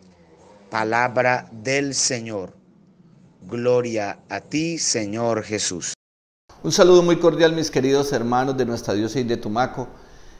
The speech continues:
Speaker 2: Esta semana, la cuarta semana del tiempo ordinario, nos hemos encontrado desde el domingo con la lectura del libro del Deuteronomio, capítulo dieciocho,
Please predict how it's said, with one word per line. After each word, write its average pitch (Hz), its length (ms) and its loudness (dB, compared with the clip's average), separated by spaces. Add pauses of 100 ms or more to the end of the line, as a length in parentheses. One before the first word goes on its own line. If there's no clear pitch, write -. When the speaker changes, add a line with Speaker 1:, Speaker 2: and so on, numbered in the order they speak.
(840)
Speaker 2:
Esta - 220 -2
semana, 131 480 4
la 107 220 -2
cuarta 151 500 0
semana 127 680 0
del 104 220 -2
tiempo 120 380 2
ordinario, 120 720 0 (600)
nos 120 200 -4
hemos 156 240 -2
encontrado 127 880 0 (580)
desde 127 240 0
el 120 80 2
domingo 117 640 0 (380)
con 123 160 0
la 120 80 2
lectura 123 440 0
del 120 260 0 (120)
libro 131 240 2
del 123 120 4
Deuteronomio, 113 640 -2
capítulo 113 440 -4
dieciocho, 139 760 0